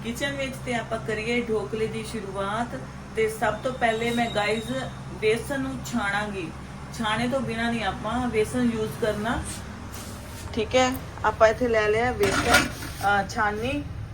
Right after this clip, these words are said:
ਤੇ ਵਧੀਆ ਕੁਆਲਿਟੀ ਦਾ ਬੇਸਨ ਲਿਆ ਵਾ, ਠੀਕ ਹੈ। ਇਹਨੂੰ ਹੁਣ ਆਪਾਂ ਛਾਣਾਂਗੇ। ਕੋਲੀ ਜਾਂ ਡੇਢ ਕੋਲੀ ਮੈਂ ਪਾਉਂਦੀ ਹਾਂ ਇਹਦੇ ਵਿੱਚ।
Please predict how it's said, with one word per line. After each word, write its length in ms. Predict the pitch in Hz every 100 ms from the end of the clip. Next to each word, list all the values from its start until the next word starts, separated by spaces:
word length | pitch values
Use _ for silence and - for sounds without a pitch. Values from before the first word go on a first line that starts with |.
| - -
ਤੇ 260 | 220 208 208
ਵਧੀਆ 300 | 202 208 254
ਕੁਆਲਿਟੀ 420 | 254 226 214 226
ਦਾ 160 | 226 226
ਬੇਸਨ 420 | 202 190 226 214
ਲਿਆ 280 | 233 240 240
ਵਾ, 160 | 247 254 - - - - - - -
ਠੀਕ 180 | 233
ਹੈ। 100 | 269 294 - - - 208
ਇਹਨੂੰ 240 | 226 262
ਹੁਣ 120 | 254 226
ਆਪਾਂ 380 | 226 233 240 240 - - - -
ਛਾਣਾਂਗੇ। 600 | 233 214 220 220 196 165 - - - - - -
ਕੋਲੀ 640 | 233 233 240 247 254 254
ਜਾਂ 160 | 247 240
ਡੇਢ 260 | 220 220
ਕੋਲੀ 300 | 240 247 233
ਮੈਂ 140 | 226 226
ਪਾਉਂਦੀ 380 | 226 180 175 196
ਹਾਂ 80 |
ਇਹਦੇ 120 | 202 214
ਵਿੱਚ। 380 | 233 233 302